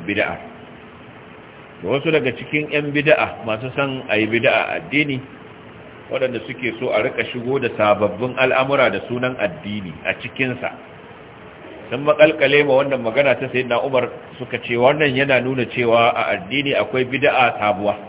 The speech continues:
a, akwai bid'a mai kyau, akwai bid'a hasana. Suka ce gashi Sayyidina Umar ya ce, "Ni'matil bid'atu hadhihi." Kenan Sayyidina Umar ya yarda akwai bid'a hasana.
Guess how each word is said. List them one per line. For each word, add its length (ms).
a, 240
akwai 160
bid'a 480
mai 160
kyau, 240
akwai 240
bid'a 320
hasana. 400
Suka 240
ce 220
gashi 560
Sayyidina 440
Umar 480
ya 160
ce, 200
"Ni'matil 760
bid'atu 480
hadhihi." 480
Kenan 320
Sayyidina 320
Umar 240
ya 240
yarda 400
akwai 240
bid'a 320
hasana. 480